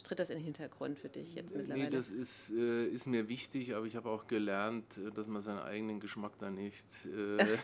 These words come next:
Speaker 1: <laughs> Ja.
Speaker 2: <laughs> zu arg als Maßstab nehmen soll. Und, äh, das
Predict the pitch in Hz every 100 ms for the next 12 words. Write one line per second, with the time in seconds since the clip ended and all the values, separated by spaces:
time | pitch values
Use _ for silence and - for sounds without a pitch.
0 | - - - 175 165 - 180 - 165 -
1 | 120 123 - 107 110 - 104 107 104 117
2 | - 98 98 - 98 98 98 98 107 -
3 | - - - - - 101 101 104 98 98
4 | - 85 98 101 98 101 92 - - 98
5 | 95